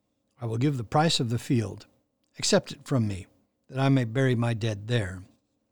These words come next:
Ephron answered Abraham, "My lord, listen to me. A piece of land worth four hundred shekels of silver, what is that between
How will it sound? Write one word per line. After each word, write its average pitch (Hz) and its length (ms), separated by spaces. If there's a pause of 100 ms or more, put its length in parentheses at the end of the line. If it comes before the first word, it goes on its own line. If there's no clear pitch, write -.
(1000)
Ephron 139 400
answered 135 400
Abraham, 113 540 (640)
"My 113 140
lord, 135 380
listen 131 360
to - 80
me. 180 360 (920)
A 254 40
piece 285 240
of 139 120
land 117 260
worth 110 220
four 120 240
hundred 101 340
shekels 123 460
of 107 100
silver, 170 340
what 262 220
is 147 180
that 127 280
between 120 420